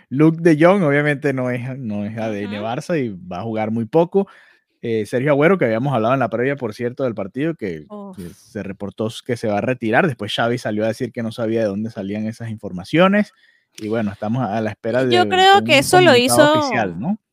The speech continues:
Speaker 2: Sí, yo creo que eso lo hizo Xavi más para permitirle al jugador que sea
Speaker 1: Que él,
Speaker 2: él
Speaker 1: que
Speaker 2: el
Speaker 1: él
Speaker 2: que tenga
Speaker 1: tenga
Speaker 2: la
Speaker 1: la palabra,
Speaker 2: capacidad de
Speaker 1: claro.
Speaker 2: anunciar. Claro, es que es tu carrera. No, es muy triste que se filtre. Obviamente los medios viven para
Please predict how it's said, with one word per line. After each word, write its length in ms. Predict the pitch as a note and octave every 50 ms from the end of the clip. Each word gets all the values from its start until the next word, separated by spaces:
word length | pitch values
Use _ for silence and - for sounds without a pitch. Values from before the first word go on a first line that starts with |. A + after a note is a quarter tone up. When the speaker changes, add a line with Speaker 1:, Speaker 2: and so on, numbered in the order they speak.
| _ _ - C4 -
Speaker 2:
Sí, 240 | - - D4 B3+ G3+
yo 100 | F#3+ A3
creo 160 | B3 D4 D#4+
que 60 | D#4+
eso 160 | D#4 - C#4+
lo 80 | C4+ B3
hizo 160 | B3 - C#4 B3+
Xavi 400 | - - B3+ A#3 B3 C4 C#4+ C#4
más 260 | A#3+ A3 A3 - -
para 320 | - C#4 C4 A#3 F#3+ F3+ F3+
permitirle 580 | _ - - G#3+ G#3+ G3+ - A3 G#3+ - A3 B3
al 80 | B3+ B3
jugador 640 | - - C4+ B3 G#3 G3 D#3+ F#3 G#3 A#3 C4+ F4 F4 - _ _
que 100 | - A3+
sea 360 | - - - B3 C4 A#3+ A#3+ A#3+
Speaker 1:
Que 40 |
él, 140 | - - - C#4
Speaker 2:
él 60 | F4
Speaker 1:
que 60 | F4+
Speaker 2:
el 60 | - A#2
Speaker 1:
él 60 | A#3+
Speaker 2:
que 80 | A#3+ A3
tenga 180 | - B3+ A#3+
Speaker 1:
tenga 80 | A#3+ B3
Speaker 2:
la 80 | A#3 A3+
Speaker 1:
la 20 |
palabra, 220 | - - - A3
Speaker 2:
capacidad 300 | - - B3+ A3 G3+ F#3+
de 80 | F#3+ A3
Speaker 1:
claro. 140 | D4 F4+ F4
Speaker 2:
anunciar. 500 | B3+ G#3 F#3+ - F#3 F3+ F#3+ C4 F4 F4+
Claro, 240 | - A3+ A#3+ D#4 D4+
es 80 | C4 -
que 80 | -
es 100 | A3+ -
tu 100 | - F4
carrera. 540 | - C#4+ A#3 - G#3 A#3 A#3 A3+ B3+ A3+ G#3 _
No, 480 | A3+ A3+ A#3 A3+ A3+ A3+ A3 A3 A3+ -
es 140 | - G3+ A#3
muy 140 | C4+ C#4+ C#4+
triste 360 | - - D4+ D#4+ D4+ - F#4
que 100 | E4 F4+
se 120 | - - A#3
filtre. 460 | - - C4+ C4+ C4 A3+ C4 C#4 D#4
Obviamente 480 | - A3 G#3 G#3 A3 B3 C4 B3 - C4+
los 160 | C#4 A3+ G#3+
medios 460 | A3+ A3 G#3+ A3 A#3 B3+ D4 C#4 - _ _ _ _ _ _ _ _ _ _ _ _ - _ _
viven 360 | A#3 B3+ C4+ B3 A#3+ A#3+ B3+
para 320 | - B3+ A3+ G3+ F#3+ -